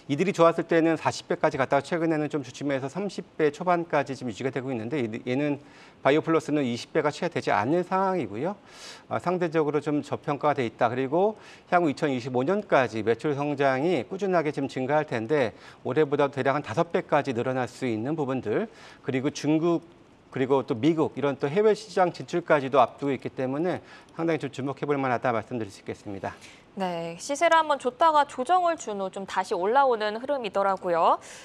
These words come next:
Speaker 2: 어, 피어 그룹에 비해 퍼가 좀 낮은 바이오 플러스 꼽아주셨습니다.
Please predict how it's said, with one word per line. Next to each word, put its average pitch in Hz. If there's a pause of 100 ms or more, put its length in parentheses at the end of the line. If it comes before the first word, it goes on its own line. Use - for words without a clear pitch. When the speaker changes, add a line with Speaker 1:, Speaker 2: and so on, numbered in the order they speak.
Speaker 2:
어, -
피어 392
그룹에 330
비해 269
퍼가 359
좀 262
낮은 180
바이오 220
플러스 269 (120)
꼽아주셨습니다. 196